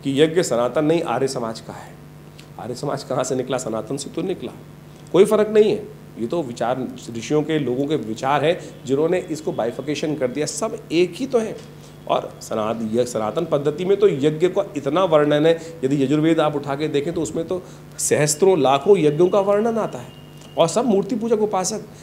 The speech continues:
हम वास्तविक तौर पे समझें कि मूर्ति पूजा या निराकार ब्रह्म की उपासना कोई अलग थोड़ी है।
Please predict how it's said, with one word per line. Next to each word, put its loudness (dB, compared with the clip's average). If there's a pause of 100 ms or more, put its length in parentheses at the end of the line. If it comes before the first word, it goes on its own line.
(120)
हम -2
वास्तविक 0
तौर 0
पे -4
समझें -2
कि -6 (460)
मूर्ति -2
पूजा 0 (140)
या -8
निराकार 0
ब्रह्म -2
की -6
उपासना -2
कोई -6
अलग -4
थोड़ी 0
है। -12